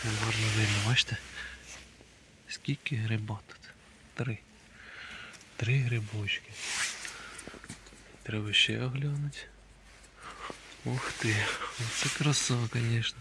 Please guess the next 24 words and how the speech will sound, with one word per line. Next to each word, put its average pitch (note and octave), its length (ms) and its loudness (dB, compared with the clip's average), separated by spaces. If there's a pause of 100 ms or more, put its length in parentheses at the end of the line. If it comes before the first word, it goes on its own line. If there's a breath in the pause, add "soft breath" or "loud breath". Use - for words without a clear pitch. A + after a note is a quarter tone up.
(1040 loud breath)
Тільки - 180 0
такі B2+ 360 4
вони A#2+ 240 8
брудні. B2 580 10 (760 loud breath)
А B2+ 60 0
ви A2+ 180 4
погляньте A#2+ 520 2
на A2 120 2
цей A#2+ 220 0
білий A2 340 0
гриб. G#2+ 240 -4 (1900 loud breath)
Та C3 200 -6 (180)
ви A2+ 80 0
що? - 440 10 (1600 loud breath)
Оце - 240 2
повезло A#2+ 640 6
мені A#2+ 220 8
очі A#2+ 360 10
відкрити, A#2+ 420 4
да A#2 80 2
побачить A#2+ 560 4
три A#2+ 200 4
гриба, A#2 420 4
блін. A#2 220 2